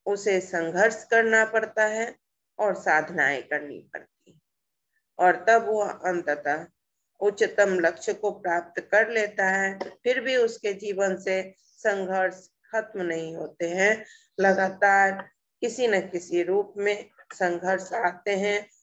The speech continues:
और उन संघर्षों को पार कर कर आगे कर्तव्य के लिए, सामाजिक कर्तव्य के लिए, सांसारिक कर्तव्य के लिए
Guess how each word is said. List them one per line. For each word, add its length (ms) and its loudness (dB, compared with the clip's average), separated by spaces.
और 260 2
उन 220 2
संघर्षों 840 -2
को 200 0
पार 580 -2
कर 240 -4
कर 340 -4
आगे 500 0
कर्तव्य 560 0
के 240 2
लिए, 380 -8
सामाजिक 720 0
कर्तव्य 500 0
के 220 0
लिए, 380 -4
सांसारिक 760 0
कर्तव्य 480 0
के 200 -2
लिए 340 -2